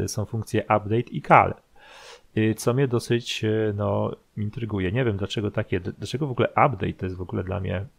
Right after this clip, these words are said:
e, zagadkowe, bo przynajmniej jak się domyślam, update powinien tylko aktualizować animacje i takie rzeczy, a tu mamy, e, w sumie statyczne budynki, ale możliwe, że tam ten, ta funkcja,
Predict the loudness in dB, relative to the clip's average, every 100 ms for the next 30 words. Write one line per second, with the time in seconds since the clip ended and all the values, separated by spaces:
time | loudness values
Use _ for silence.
0 | -12 -6 -6 -4 -4 -4 0 0 0 0
1 | 0 0 -2 _ _ _ _ _ _ _
2 | -20 -20 -20 _ _ _ _ -6 -4 -4
3 | -4 -2 -2 0 -2 0 -2 2 -2 -2
4 | -6 -4 -6 -4 -2 -2 -2 -2 -2 -2
5 | -4 -4 -4 -2 -2 -2 -4 -6 -4 -4
6 | -4 -6 -6 -4 -4 -2 -6 -10 _ _
7 | _ _ _ _ -6 -4 -4 -2 -2 -2
8 | -2 -2 0 -2 0 4 4 4 -2 2
9 | 2 2 -2 0 0 2 2 2 2 2
10 | 0 -8 _ -20 -4 -2 -2 -6 _ _
11 | -4 -2 -4 -2 2 4 4